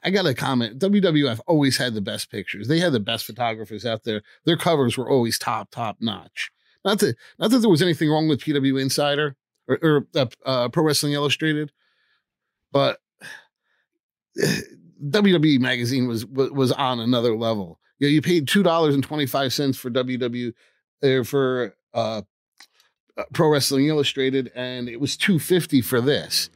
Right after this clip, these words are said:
And this is full color from, from front to back. Yeah, there's a lot of advertisements and stuff, but still full color.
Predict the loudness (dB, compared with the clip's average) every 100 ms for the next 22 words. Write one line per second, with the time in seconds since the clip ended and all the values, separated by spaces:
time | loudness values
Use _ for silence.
0 | _ _ -4 -2 0 -2 2 2 2 2
1 | 4 4 2 2 2 0 -6 _ _ -2
2 | -2 -4 -18 -4 0 0 0 -6 _ _
3 | _ -20 -20 -12 -12 -12 -14 -2 2 2
4 | 0 -2 -2 -4 -10 _ _ _ _ _
5 | 0 4 4 4 2 2 2 -2 -4 -4
6 | -2 0 -2 -2 -6 -6 -6 -4 -2 -2
7 | 0 0 0 -2 -2 -2 0 0 2 0